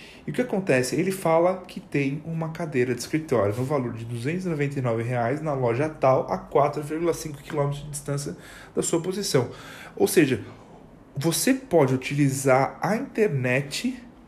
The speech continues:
pra levar os consumidores à sua loja física pra comprar produtos específicos. E o Local Inventory Ads, né, ou lia,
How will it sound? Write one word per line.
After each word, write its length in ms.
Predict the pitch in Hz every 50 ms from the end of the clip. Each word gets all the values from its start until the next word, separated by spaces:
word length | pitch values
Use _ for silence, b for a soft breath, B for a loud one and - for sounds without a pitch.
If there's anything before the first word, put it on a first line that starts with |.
| - - -
pra 200 | - 151 160 175
levar 640 | 185 180 180 156 123 120 131 135 139 151 165 170
os 160 | 160 156 -
consumidores 880 | - - 147 143 - - 151 147 151 135 120 120 120 127 135 139 135 135
à 100 | 139 139
sua 240 | 135 - - 135 131
loja 260 | 127 120 120 135 131
física 480 | - - 131 135 139 135 - - -
pra 160 | - - 147 143
comprar 440 | - - 143 131 - 139 139 147 143 143
produtos 480 | - 147 131 127 135 139 - - - -
específicos. 1080 | - - - - 156 151 - - - 147 151 - - 113 - - - - - - - - B B B B B B B B B
E 140 | 143 180 240
o 80 | 240
Local 520 | 196 151 143 139 131 135 - 120 110 - -
Inventory 580 | 135 143 131 117 113 107 107 - 104 104 104 110
Ads, 460 | 147 190 180 139 117 - - - -
né, 240 | 117 113 110 101 101 -
ou 200 | - 110 107 107
lia, 520 | 107 107 139 180 202 190 139 104 90 92